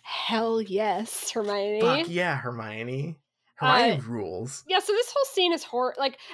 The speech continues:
Speaker 1: I, <sighs> again,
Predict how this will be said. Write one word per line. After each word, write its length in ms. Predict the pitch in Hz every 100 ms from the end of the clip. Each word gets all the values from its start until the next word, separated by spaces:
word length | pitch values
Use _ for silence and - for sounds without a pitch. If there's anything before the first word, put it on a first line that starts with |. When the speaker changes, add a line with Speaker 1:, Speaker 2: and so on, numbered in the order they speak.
| - 277 269 - -
Speaker 1:
I, 180 | 269 226
<sighs> 960 | - - - 349 _ _ _ _ - 285
again, 500 | 247 370 302 214 196